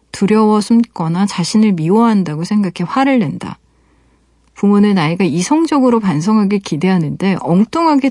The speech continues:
더 감정적으로 대응하니 화가 더 나고 혼란에 빠진다. 번아웃 되는 경우도 종종 본다. 부모가 아이를 존중한다는 것은 매 순간 부모와 동등한 수준에서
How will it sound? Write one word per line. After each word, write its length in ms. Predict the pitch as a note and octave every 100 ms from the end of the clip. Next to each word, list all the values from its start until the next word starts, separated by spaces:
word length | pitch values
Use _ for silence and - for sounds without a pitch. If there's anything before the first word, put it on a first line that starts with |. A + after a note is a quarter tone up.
| -
더 240 | - F#3+
감정적으로 840 | G3+ - D3 D3 A#3+ A#3+ G#3 F3+ G3
대응하니 460 | F#3 D#3+ D#3+ D#3+
화가 420 | F#3+ B3 B3+ C4 B3+
더 240 | - G3
나고 460 | F#3 C3 - A#3 - _ -
혼란에 300 | B3 G#3 D3
빠진다. 580 | F#3+ F#3+ D#3 C#3+ C3+ - _ _ _ _ _
번아웃 580 | - D#3 E3 A#3 A#3+ A#3
되는 260 | D#3+ C#3+ D#3+
경우도 340 | D#3 - E3+
종종 460 | - F3 F3 F#3+ G3
본다. 500 | D3+ C#3 - - - _ _ _ _ _ _ _ _ _ _
부모가 560 | - G#3 A3+ A#3+ G#3 D3+
아이를 300 | F3 A#3 B3
존중한다는 840 | F#3 F3 F3+ C#4+ C#4 B3 G3+ F3
것은 640 | D#3 D3 - A#3 G#3 D3+ E3 _ _ - - _
매 220 | E3 F3
순간 640 | G3+ C4 A#3+ A#3+ A#3+ A#3
부모와 580 | A#3 - F#3+ G3+ G3 G#3+
동등한 600 | - E3+ E3+ F3+ B3 B3+
수준에서 760 | A#3+ A#3+ A3+ F#3 D3+ F3+ A3